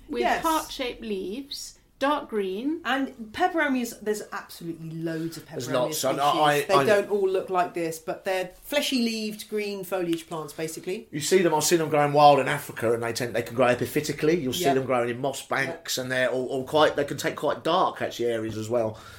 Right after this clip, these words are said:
Speaker 3: Um, very tough, very, very tough plant, and come in a, a real variety, as Jane says.
Speaker 1: Is
Speaker 2: Yeah.
Speaker 1: it fair to say that most indoor plants you grow for the foliage rather than the flowers?
Speaker 2: Well, my view on that is that, yes, there are va-,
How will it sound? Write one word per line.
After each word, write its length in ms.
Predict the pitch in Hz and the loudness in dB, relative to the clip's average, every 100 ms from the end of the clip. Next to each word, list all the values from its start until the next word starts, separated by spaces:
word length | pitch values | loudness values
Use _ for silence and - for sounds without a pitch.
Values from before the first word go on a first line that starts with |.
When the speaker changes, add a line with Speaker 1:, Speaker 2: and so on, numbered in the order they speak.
| - | -8
Speaker 3:
Um, 340 | 101 120 123 123 - | -2 -2 -2 -4 4
very 260 | 180 156 | 6 6
tough, 460 | 147 160 147 - - - _ _ | 2 0 0 -4 -18 -20 _ _
very, 220 | - 156 | 0 2
very 220 | 139 143 135 | 4 0 0
tough 280 | 135 110 | -6 -8
plant, 420 | - 131 123 117 110 | -2 0 2 -2 -6
and 200 | 127 123 | -8 -4
come 140 | 143 127 | -2 0
in 60 | |
a, 60 | 117 113 | -2 0
a 100 | 87 113 104 | -2 -2 -4
real 220 | 123 127 | 0 0
variety, 560 | 113 117 120 110 110 113 | 2 2 4 2 0 -4
as 100 | 104 | -2
Jane 260 | 113 110 104 | -2 -2 -2
says. 480 | 120 110 98 - - | -2 -2 -2 -8 -8
Speaker 1:
Is 140 | 311 | -4
Speaker 2:
Yeah. 100 | 359 | -4
Speaker 1:
it 80 | - | -4
fair 180 | 403 415 | -6 -6
to 80 | 427 | -8
say 240 | - 349 | -4 -4
that 180 | 285 269 | -4 -4
most 260 | 254 247 - | -6 -6 -4
indoor 360 | 240 233 220 | -4 -2 -2
plants 360 | 220 226 208 - | -2 -6 -6 -8
you 60 | 214 | -8
grow 240 | 220 208 | -6 -6
for 140 | 208 | -8
the 100 | 196 | -10
foliage 580 | 196 220 214 190 180 - | -10 -6 -6 -4 -6 -8
rather 260 | 208 190 185 | -8 -8 -8
than 260 | 190 190 | -10 -10
the 100 | 185 | -12
flowers? 480 | 185 - 170 165 165 185 | -14 -14 -12 -12 -10 0
Speaker 2:
Well, 420 | 254 170 127 131 208 | 2 2 -2 -8 -6
my 640 | 220 277 302 294 277 - | -2 -2 -2 -6 -6 -8
view 300 | 180 208 214 | -10 -6 -4
on 140 | 202 208 | -4 -4
that 240 | 196 185 | -6 -6
is 140 | 180 190 | -8 -8
that, 180 | 180 | -8
yes, 220 | 196 208 - | -4 -6 -6
there 180 | 180 175 | -6 -6
are 100 | 180 180 175 170 | -6 -12 -16 -8
va-, 160 | 196 | -6